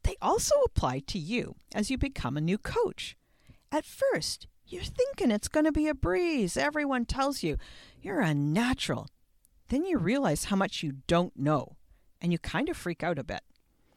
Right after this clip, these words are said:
Eventually, when you concentrate hard, you can have a good coaching session, but you have to work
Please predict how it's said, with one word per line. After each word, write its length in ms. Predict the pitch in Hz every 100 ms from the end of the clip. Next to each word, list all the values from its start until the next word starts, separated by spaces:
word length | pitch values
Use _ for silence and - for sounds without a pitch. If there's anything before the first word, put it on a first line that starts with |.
| _ _ -
Eventually, 600 | 240 269 285 - 143 - _ - - - - _ -
when 140 | 220
you 100 | 247
concentrate 800 | - 277 320 - 359 - 269 -
hard, 540 | - 240 185 - - - _ _ -
you 100 | 147
can 120 | 143
have 220 | 151 151
a 60 | 143
good 280 | - 185
coaching 380 | - 208 - 202
session, 540 | 185 180 160 - 170 175 _ _ _ _
but 80 | -
you 80 | 262
have 280 | - 294 -
to 80 | 269
work 380 | 226 247 254